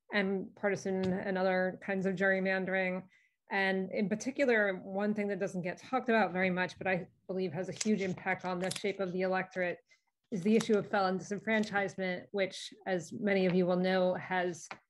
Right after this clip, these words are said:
until recently at least, um, disenfranchised five million people in the country, which is a lot of people. <laughs>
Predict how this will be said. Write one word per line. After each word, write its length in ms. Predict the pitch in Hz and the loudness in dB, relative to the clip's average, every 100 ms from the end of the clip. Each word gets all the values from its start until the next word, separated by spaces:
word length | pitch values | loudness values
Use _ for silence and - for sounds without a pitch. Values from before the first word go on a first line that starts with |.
| _ | _
until 220 | 202 175 190 | -10 -2 4
recently 400 | 262 254 202 190 | 6 6 2 0
at 120 | 175 | 0
least, 360 | 185 185 - _ - | 0 0 -2 _ -6
um, 280 | 185 180 180 | -2 0 0
disenfranchised 720 | 202 208 - 190 - 190 185 | 0 -2 0 -2 0 -2 0
five 200 | 196 190 | 0 2
million 240 | 185 190 180 | 2 0 -2
people 480 | - 214 233 240 247 | -4 -2 0 0 -2
in 80 | 202 | -4
the 60 | |
country, 580 | 214 196 190 - 185 202 | -4 -2 -4 -4 -4 -4
which 140 | 202 185 | -6 -6
is 100 | 175 | -2
a 40 | |
lot 120 | 175 | 0
of 80 | 196 | 2
people. 400 | 190 190 185 220 - | 2 0 -4 -4 -6
<laughs> 100 | - | -2